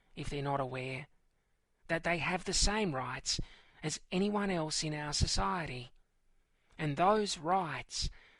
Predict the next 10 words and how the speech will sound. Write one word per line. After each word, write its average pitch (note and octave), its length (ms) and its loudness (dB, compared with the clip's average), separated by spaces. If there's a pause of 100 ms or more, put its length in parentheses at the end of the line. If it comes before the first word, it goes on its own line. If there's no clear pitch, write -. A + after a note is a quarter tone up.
(180)
are D#3 160 2
a D3 60 0
solid F#3+ 480 4
basis C3 520 -6
for C#3+ 140 -2
making C#3+ 520 -6
certain D3+ 540 0
choices C3+ 680 -2 (600)
and C#3+ 340 -6
expecting C3+ 840 -4